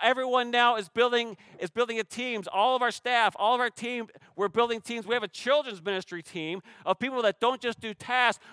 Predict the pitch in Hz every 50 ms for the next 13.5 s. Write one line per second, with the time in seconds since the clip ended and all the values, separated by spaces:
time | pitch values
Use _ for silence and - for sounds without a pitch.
0 | - - 208 - 220 208 196 202 226 269 285 - 247 208 220 208 214 190 202 208
1 | 196 160 202 226 262 302 285 - - 214 202 190 180 175 170 185 - 220 180 175
2 | - 269 277 285 - - 226 240 269 262 240 185 220 190 214 214 208 202 196 185
3 | 170 - - - - 277 302 311 269 233 196 175 - 240 285 269 233 180 127 113
4 | - _ _ - _ - 175 208 190 - 294 302 277 196 233 277 302 302 269 233
5 | 208 190 185 185 190 190 170 - 220 208 214 202 - - 233 - 208 196 214 208
6 | 202 196 226 269 285 247 - 196 - - 165 156 123 104 98 - _ _ _ _
7 | _ - 233 262 240 - - 196 202 208 214 240 262 277 311 302 233 175 139 117
8 | 107 - _ _ _ _ _ _ _ _ _ _ _ _ _ - 202 214 - -
9 | - 220 240 254 262 277 285 269 254 226 - - 202 - 247 254 262 277 262 208
10 | 170 135 113 107 - _ _ _ _ _ _ _ _ _ _ _ _ _ _ _
11 | _ _ _ _ _ _ _ _ - - - - 233 269 277 269 226 233 226 226
12 | 240 254 254 254 247 220 - 240 247 262 269 277 254 254 233 220 277 302 277 262
13 | 294 330 349 349 320 226 139 107 104 -